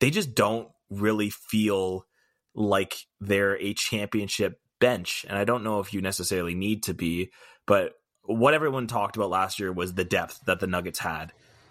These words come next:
And it feels like with the offseason, with a lot of their moves, losing Bruce Brown, losing some of those other pieces, that they don't really have that relief. And we saw it in the Raptors game, that the Raptors torched their bench, like, destroyed their bench.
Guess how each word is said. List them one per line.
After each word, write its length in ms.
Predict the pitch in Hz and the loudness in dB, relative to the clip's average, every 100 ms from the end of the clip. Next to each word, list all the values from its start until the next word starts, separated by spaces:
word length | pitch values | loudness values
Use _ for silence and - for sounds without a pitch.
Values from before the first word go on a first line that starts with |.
| _ | _
And 160 | 107 104 | 2 2
it 100 | 101 | 2
feels 320 | 120 113 110 | 2 2 2
like 300 | 101 87 - - | -2 -4 -8 -6
with 160 | 90 | -2
the 80 | 110 | 2
offseason, 500 | 110 110 107 98 98 | 2 2 -2 -4 -4
with 100 | 90 | -4
a 40 | |
lot 160 | 85 87 | -2 -2
of 60 | 90 | -2
their 100 | 92 | -2
moves, 600 | 98 95 92 90 - 85 | -2 -2 -2 -4 -6 -8
losing 400 | 78 87 87 87 | -6 -6 -4 -4
Bruce 220 | 90 - | -4 -2
Brown, 520 | 92 90 87 87 87 | 2 2 2 0 -2
losing 240 | 90 90 | -6 -6
some 120 | 90 90 | -6 -4
of 40 | |
those 140 | 90 | -2
other 160 | 87 87 | 0 -2
pieces, 340 | 90 87 87 | -4 -4 -4
that 220 | 92 85 - _ _ _ _ 113 | -2 -4 -6 _ _ _ _ 2
they 160 | 107 | 2
don't 400 | 104 113 107 113 98 | 4 2 2 -2 0
really 320 | 104 104 95 | 0 2 -2
have 420 | - 95 90 95 | -2 -2 -2 0
that 200 | 98 90 | -2 -2
relief. 460 | 87 87 92 113 101 | -4 -2 -2 -2 -4
And 140 | 95 | -6
we 60 | 98 | 0
saw 260 | - 131 | 4 4
it 80 | 127 | 2
in 60 | 104 | -2
the 60 | |
Raptors 440 | 101 110 110 104 92 | -2 -2 -2 -4 -4
game, 180 | 87 | -6
that 80 | 90 | -4
the 80 | 90 | 0
Raptors 580 | 92 98 104 98 95 - _ _ - | 0 0 0 -2 -2 -10 _ _ -8
torched 520 | - 156 147 - - | 0 4 4 2 -6
their 200 | 113 92 | 0 0
bench, 440 | 90 80 82 - - | 0 -8 -8 -8 -2
like, 240 | 104 101 | -2 0
destroyed 800 | 104 - - 113 113 107 92 87 | -2 0 -2 0 2 2 0 -4
their 100 | 90 | -4
bench. 420 | 87 82 82 - | -4 -6 -6 -8